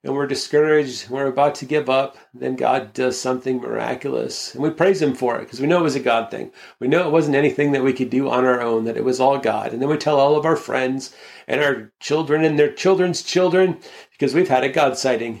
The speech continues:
and God has blessed us and answered our prayer in our time of need. So John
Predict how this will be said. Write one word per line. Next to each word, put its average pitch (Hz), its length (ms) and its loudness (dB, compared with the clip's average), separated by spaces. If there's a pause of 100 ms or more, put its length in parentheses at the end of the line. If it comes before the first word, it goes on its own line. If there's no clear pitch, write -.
and 139 140 -8
God 131 260 2
has 123 280 -2
blessed 127 380 -2
us 143 340 -4
and 127 140 -6
answered 135 380 -2
our 131 140 2
prayer 131 340 2
in 135 80 0
our 127 100 2
time 143 240 0
of 147 140 4
need. 123 380 -2 (680)
So 127 680 2
John 127 460 0